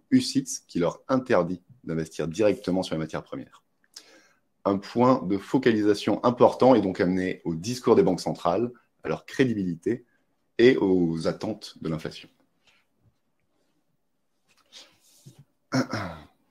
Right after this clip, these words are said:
Nous allons donc faire, nous allons donc, donc commencer par une prévision économique, faire un petit tour d'horizon,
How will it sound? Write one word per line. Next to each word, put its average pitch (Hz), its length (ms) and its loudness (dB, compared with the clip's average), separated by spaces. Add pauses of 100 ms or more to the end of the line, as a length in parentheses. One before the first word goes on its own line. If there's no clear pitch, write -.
(1300)
Nous 101 80 4
allons 120 100 10
donc 123 160 6
faire, 120 320 8
nous 95 140 0
allons 101 100 4
donc, - 260 0
donc 95 200 0
commencer 104 320 2
par 92 120 2
une 87 120 2
prévision 107 420 2
économique, 87 480 -2
faire 85 140 -6
un 85 60 -4
petit - 220 -16
tour 120 160 4
d'horizon, 92 480 4